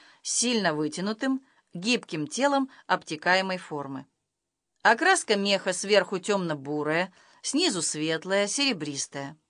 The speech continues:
Выдра распространена в Европе, Азии, кроме Аравийского полуострова и Крайнего Севера,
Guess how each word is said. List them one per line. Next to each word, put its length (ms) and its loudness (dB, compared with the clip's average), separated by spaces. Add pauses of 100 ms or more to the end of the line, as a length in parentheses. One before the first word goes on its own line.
(540)
Выдра 680 6
распространена 840 0
в 40 -4
Европе, 720 -4 (480)
Азии, 680 4 (640)
кроме 340 6
Аравийского 540 4
полуострова 720 0
и 180 -4
Крайнего 480 -2
Севера, 540 -2